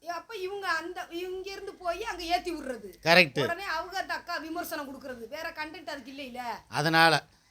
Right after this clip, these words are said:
Speaker 2: எங்க குடும்பத்தை பேசி, எங்க குடும்பத்தோட சோத்தை தின்னுக்கிட்டு, எங்களுக்கே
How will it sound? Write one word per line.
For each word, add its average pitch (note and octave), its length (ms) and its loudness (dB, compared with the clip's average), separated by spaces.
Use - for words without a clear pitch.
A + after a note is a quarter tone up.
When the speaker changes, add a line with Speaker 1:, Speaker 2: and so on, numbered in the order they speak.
Speaker 2:
எங்க F3+ 300 6
குடும்பத்தை G#3 440 6
பேசி, F3+ 400 4
எங்க F3 220 4
குடும்பத்தோட F3+ 580 4
சோத்தை G3 280 4
தின்னுக்கிட்டு, F#3 420 2
எங்களுக்கே A3 640 10